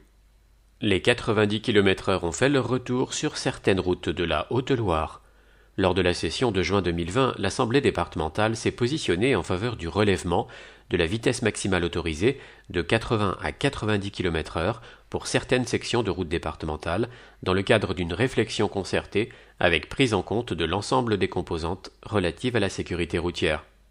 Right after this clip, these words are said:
Elle a décidé aussi d'accélérer ses programmes d'amélioration du réseau routier départemental, notamment dans les secteurs plus accidentogènes. Après concertation des services de l'État, des collectivités locales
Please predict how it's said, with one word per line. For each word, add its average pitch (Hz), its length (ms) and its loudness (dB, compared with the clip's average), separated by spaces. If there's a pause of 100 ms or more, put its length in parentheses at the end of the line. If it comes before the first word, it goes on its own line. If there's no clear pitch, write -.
(640)
Elle 85 160 0
a 87 40 4
décidé 85 380 -2
aussi 82 260 -6
d'accélérer 107 600 4
ses - 160 -2
programmes 78 400 -4
d'amélioration 113 720 0
du 113 120 -2
réseau 85 280 0
routier 78 280 -4
départemental, 80 800 -2 (340)
notamment 92 360 0
dans 110 100 -2
les 92 120 -2
secteurs - 400 -4
plus 127 340 -2
accidentogènes. 110 960 0 (1300)
Après 110 260 4
concertation 120 640 4
des 98 140 2
services 85 380 -4
de 85 100 -2
l'État, 80 560 0
des 104 160 0
collectivités 90 720 -2
locales 85 540 -2